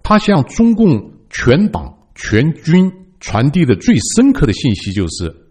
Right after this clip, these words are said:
没有人值得相信，没有人是可信的。在忠诚这个问题上，没有一个人被打保票。那么这种啊，极端的政治信息、政治信号，它会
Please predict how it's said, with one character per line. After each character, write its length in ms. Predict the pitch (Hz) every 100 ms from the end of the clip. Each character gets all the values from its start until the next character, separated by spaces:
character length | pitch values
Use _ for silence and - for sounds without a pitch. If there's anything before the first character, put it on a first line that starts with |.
| -
没 200 | 117 202
有 120 | 131
人 160 | 87 87
值 180 | -
得 80 | 85
相 200 | 80 98
信， 220 | 87 101 87 _ _
没 200 | 117 202
有 80 | 247
人 200 | 98 85
是 160 | - 104
可 160 | - 73
信 260 | - 101
的。 120 | 76 - _ _
在 160 | 139 127
忠 300 | - 269 285
诚 160 | 117
这 100 | 104
个 80 | 95
问 100 | 101
题 120 | 90 82
上， 200 | 82 - _ _
没 140 | 117 196
有 140 | 127
一 180 | 107 208
个 100 | 254
人 260 | 113 90 - - _
被 120 | 123
打 140 | 110 78
保 180 | - 67
票。 220 | - 87 - _ -
那 100 | 196
么 80 | 190
这 200 | 285 262
种 220 | 131 95
啊， 120 | 87 76 - _
极 360 | - - 113 220
端 240 | 220 208 214
的 220 | 160 90 - - -
政 180 | 247 185
治 120 | 123
信 240 | - 220 147
息、 200 | - 120
政 200 | - 170
治 100 | 123
信 260 | - 208 117
号， 260 | - 104 82 - _
它 160 | - 196
会 260 | - 202